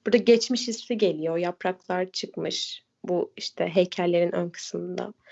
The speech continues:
Hani tarih kokuyor biraz. Böyle görüyorum. Kompozisyonu da güzel yapmış. Böyle yan tarafta heykeller, yol uzanıyor. Yolun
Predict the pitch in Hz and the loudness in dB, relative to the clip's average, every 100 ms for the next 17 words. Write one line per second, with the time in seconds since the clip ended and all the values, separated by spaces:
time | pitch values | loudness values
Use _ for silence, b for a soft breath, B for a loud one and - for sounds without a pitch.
0 | B B B 196 190 190 - 220 208 202 | B B B 0 0 0 2 6 8 6
1 | - - 196 - 170 170 - 285 311 - | 2 -2 -2 -2 -2 -2 -4 -4 -6 -12
2 | _ b b b b b b b _ _ | _ b b b b b b b _ _
3 | _ _ _ - 277 277 247 190 - _ | _ _ _ 4 8 8 6 2 -2 _
4 | _ - 185 185 180 185 202 311 311 _ | _ -14 -8 -6 -4 -2 -2 -2 -6 _
5 | _ - 240 233 247 226 226 240 254 240 | _ 4 6 8 4 2 0 0 2 2
6 | 190 175 175 175 175 - 208 - 180 180 | 2 -2 -2 -2 -4 -6 -8 -4 -2 2
7 | 180 185 - _ _ _ _ 196 190 190 | 2 0 -6 _ _ _ _ -2 0 0
8 | 185 185 185 - 190 185 185 180 175 175 | 0 -2 -2 -4 0 0 -2 -6 -6 -4
9 | 196 220 - b b b b 202 190 190 | -6 -8 -12 b b b b 8 8 8
10 | 196 185 175 170 180 185 190 185 190 185 | 2 0 -2 -2 -2 2 2 4 2 0